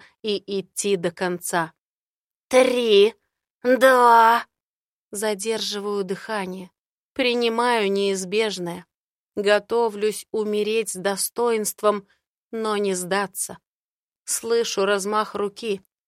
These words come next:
вдох Чаза и свист рассекающего воздух лезвия, летящего на меня. Жмурюсь еще сильнее, сжимаюсь в комочек.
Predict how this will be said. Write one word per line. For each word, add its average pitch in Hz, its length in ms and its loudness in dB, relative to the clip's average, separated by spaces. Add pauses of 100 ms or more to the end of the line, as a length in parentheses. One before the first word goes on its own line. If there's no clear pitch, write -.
(160)
вдох 220 600 0
Чаза 220 580 0 (400)
и 220 160 -2
свист 214 680 -4
рассекающего 196 1400 -2
воздух 185 560 -2
лезвия, 190 640 0 (280)
летящего 196 920 -2
на 185 120 -2
меня. 185 440 -4 (560)
Жмурюсь 220 720 0
еще 220 560 -2
сильнее, 185 760 -2 (460)
сжимаюсь 190 800 -4
в - 80 -18
комочек. 180 680 -6